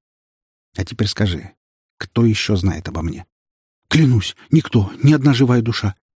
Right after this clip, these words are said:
Они видели тебя, но считают, что ты тот янки, которому я продал паспорт». «Не ври!»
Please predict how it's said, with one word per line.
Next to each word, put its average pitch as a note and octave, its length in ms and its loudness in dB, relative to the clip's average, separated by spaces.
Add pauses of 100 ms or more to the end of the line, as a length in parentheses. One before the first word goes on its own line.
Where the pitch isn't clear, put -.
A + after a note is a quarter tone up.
Они D3 180 6
видели B2 320 2
тебя, C3 240 2
но A#2 240 4
считают, C3+ 420 2
что - 260 -6
ты C3 300 2
тот - 280 0
янки, B2 320 2
которому A#2+ 380 2
я A#2 120 4
продал B2 300 2
паспорт». - 500 -6 (840)
«Не C#3 220 2
ври!» C3+ 320 6